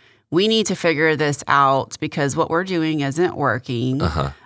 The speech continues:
Speaker 1: And, um, he had, he had in, in kind of during that time,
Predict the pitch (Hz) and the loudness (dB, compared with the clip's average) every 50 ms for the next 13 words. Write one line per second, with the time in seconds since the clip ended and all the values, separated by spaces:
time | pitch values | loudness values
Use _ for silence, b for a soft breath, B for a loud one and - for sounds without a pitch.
0 | _ _ _ - 156 151 147 151 147 147 147 147 147 147 143 143 151 147 - - | _ _ _ -4 -2 0 0 0 0 0 0 0 0 0 0 -2 -2 -4 -6 -6
1 | - 143 139 143 143 139 139 135 135 135 131 135 - - - - - - - 185 | -4 -2 0 0 0 0 0 0 0 0 -2 -4 -6 -10 -14 -14 -12 -8 -6 -4
2 | 180 180 185 165 151 151 147 143 143 139 139 139 131 - - - _ _ _ _ | -4 -2 0 0 2 2 2 2 2 2 2 0 -2 -6 -10 -14 _ _ _ _
3 | _ _ _ _ _ _ _ _ _ _ _ _ _ _ - 151 - - - 185 | _ _ _ _ _ _ _ _ _ _ _ _ _ _ -14 -12 -12 -8 -6 -6
4 | 190 185 180 175 151 147 151 151 143 139 139 131 - - - 175 175 180 - - | -4 -4 -2 0 2 2 4 4 4 2 2 0 -4 -2 0 0 0 0 -2 0
5 | - 175 185 170 - - 202 196 196 190 165 135 127 160 170 180 190 196 185 175 | 0 0 0 0 -2 -2 0 0 0 0 0 0 0 2 2 2 2 2 2 2
6 | 175 160 - - - - - 214 254 285 240 175 147 143 139 139 147 156 175 | 2 0 0 -2 -4 -2 2 2 4 4 4 4 4 2 2 0 0 -2 -4